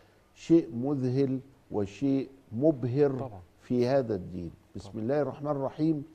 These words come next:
Speaker 2: الله.
Speaker 1: "وما أرسلناك إلا رحمة للعالمين". ثم يأتي دور، آه، ال-، المسلم الواعي الفاهم. علماء الحديث عندهم حديث اسمه حديث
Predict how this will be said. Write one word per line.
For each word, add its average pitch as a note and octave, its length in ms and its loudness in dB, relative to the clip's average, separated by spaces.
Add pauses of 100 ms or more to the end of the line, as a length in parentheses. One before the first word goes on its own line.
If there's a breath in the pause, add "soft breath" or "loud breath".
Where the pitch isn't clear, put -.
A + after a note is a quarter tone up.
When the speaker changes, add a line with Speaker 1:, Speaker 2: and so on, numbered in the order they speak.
Speaker 2:
الله. E2+ 260 -14
Speaker 1:
"وما A2+ 340 0
أرسلناك C#3+ 600 -4
إلا D3+ 340 0
رحمة D3+ 400 -6
للعالمين". D3+ 880 -2 (560 soft breath)
ثم G3 420 2
يأتي E3 840 -2 (160)
دور، D#3 480 0 (680)
آه، A#2+ 360 -2
ال-، A2+ 300 -6
المسلم A2 760 -4
الواعي G#2+ 760 0
الفاهم. G#2+ 680 -2 (840 soft breath)
علماء G3 440 2
الحديث E3+ 720 -4 (520)
عندهم C#3+ 680 0
حديث C#3+ 640 -4
اسمه C#3+ 460 -4
حديث C#3 680 -4